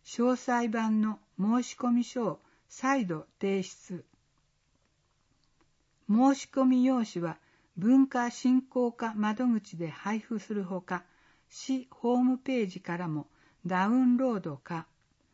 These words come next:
なお、応募者多数の場合は、内容等を踏まえて実行委員会で調整し、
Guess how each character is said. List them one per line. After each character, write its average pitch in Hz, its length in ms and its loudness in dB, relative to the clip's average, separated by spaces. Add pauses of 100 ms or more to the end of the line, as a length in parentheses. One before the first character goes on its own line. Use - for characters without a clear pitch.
(200)
な 202 240 -2
お、 165 140 -6 (360)
応 226 220 4
募 254 120 2
者 208 200 -4
多 180 180 -8
数 240 260 -2
の 190 180 0
場 170 160 -4
合 185 280 -4
は、 180 200 -6 (440)
内 240 340 2
容 247 220 2
等 262 240 -2
を 160 300 -2
踏 - 180 -4
ま 202 220 0
え 160 80 -6
て - 240 -14 (340)
実 190 260 -4 (100)
行 240 300 0
委 240 100 0
員 262 240 6
会 180 320 -4
で 160 180 -8 (160)
調 220 260 0
整 208 300 -2
し、 202 320 -10